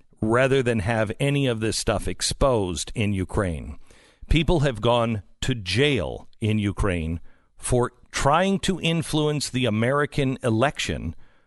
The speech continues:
and we'll explain who those people are,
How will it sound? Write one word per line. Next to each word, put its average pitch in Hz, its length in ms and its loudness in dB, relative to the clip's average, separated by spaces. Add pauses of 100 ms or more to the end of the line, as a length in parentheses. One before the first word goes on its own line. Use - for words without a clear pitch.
(640)
and 113 220 0
we'll 117 240 2
explain 104 720 -2 (240)
who 185 260 -2
those 254 260 0
people 101 340 -2
are, 69 360 -6